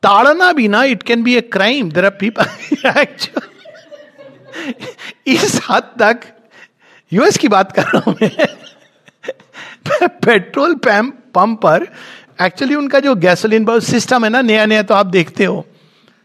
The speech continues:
तो वहां पे <laughs> अब you don't even realize, अब कई बार वो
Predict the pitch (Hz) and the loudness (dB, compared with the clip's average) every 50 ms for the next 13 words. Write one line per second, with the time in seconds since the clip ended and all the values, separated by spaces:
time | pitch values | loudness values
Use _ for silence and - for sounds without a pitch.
0 | _ _ - - 170 165 147 147 131 160 175 165 190 185 170 156 147 - - - | _ _ -4 -2 -2 0 2 0 2 0 0 2 4 4 4 4 2 0 -8 -20
1 | _ _ _ _ _ _ _ _ _ _ _ _ _ _ _ _ _ _ _ _ | _ _ _ _ _ _ _ _ _ _ _ _ _ _ _ _ _ _ _ _
2 | 80 78 - - 175 208 196 - - - - - - _ _ _ _ _ _ _ | -20 -10 -6 -4 -2 -2 -2 -2 -4 -14 -20 -20 -20 _ _ _ _ _ _ _
3 | - - - 131 - - - - - - 165 175 214 _ _ _ _ _ _ _ | -16 -14 -12 -12 -12 -12 -16 -14 -6 -6 -6 -6 -6 _ _ _ _ _ _ _
4 | _ - 180 180 233 294 285 277 320 339 330 339 320 247 202 196 185 185 175 175 | _ -6 -2 0 0 2 2 2 2 4 2 2 4 4 4 4 4 4 2 2
5 | 165 170 - 185 196 202 - _ - - 214 202 202 214 202 202 202 202 | 0 0 -2 -2 -2 -2 -6 _ -4 0 0 2 4 4 4 4 4 4